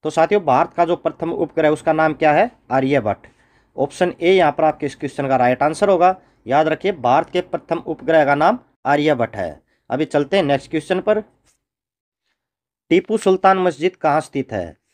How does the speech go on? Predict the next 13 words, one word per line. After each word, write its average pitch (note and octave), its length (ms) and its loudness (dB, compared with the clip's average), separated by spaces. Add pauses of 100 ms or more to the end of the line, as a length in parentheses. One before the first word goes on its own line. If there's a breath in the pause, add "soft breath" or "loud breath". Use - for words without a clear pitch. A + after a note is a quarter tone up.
(120)
ऑप्शन D3 320 -2
देखिए, D#3 280 0
मुंबई, D#3 480 0 (320)
अहमदाबाद, D#3 680 2 (440)
कोलकाता, D#3 520 0 (360)
ग्वालियर। A#2 560 -2 (440)
तो D#3 60 -4
साथियों, E3+ 300 0
टीपू F3 340 -2
सुल्तान F3 360 2
मस्जिद D#3 400 -4
है D3+ 100 2
ये F#3 160 0